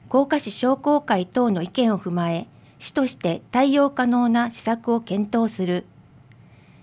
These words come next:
質問。二千二十四年問題、建設は、答弁。確実な公共事業実施に向け、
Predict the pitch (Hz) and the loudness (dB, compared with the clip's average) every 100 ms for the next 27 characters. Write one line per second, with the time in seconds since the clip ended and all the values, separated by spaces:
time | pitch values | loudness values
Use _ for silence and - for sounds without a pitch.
0 | - - - 196 202 190 185 233 - - | -18 -16 -6 2 2 2 -4 -10 -20 -20
1 | - - - 185 311 294 240 254 226 196 | -20 -14 -8 -2 2 2 2 2 2 2
2 | 185 226 262 262 254 220 180 156 - - | 2 2 4 4 4 2 0 -4 -8 -6
3 | 208 226 240 226 202 190 180 - - - | 0 0 -2 -4 -2 0 -2 -6 -20 -20
4 | - - - - - - - 302 294 190 | -20 -20 -20 -20 -20 -20 -2 4 6 4
5 | 180 170 - - - - - 226 285 277 | 0 -2 -10 -20 -20 -14 -8 -4 -2 -4
6 | 269 240 240 233 - 294 302 294 285 294 | -2 0 0 -2 2 4 4 2 2 2
7 | 262 202 165 175 - 220 220 208 208 202 | 2 2 0 -4 -4 0 2 0 -2 -4
8 | 202 | -4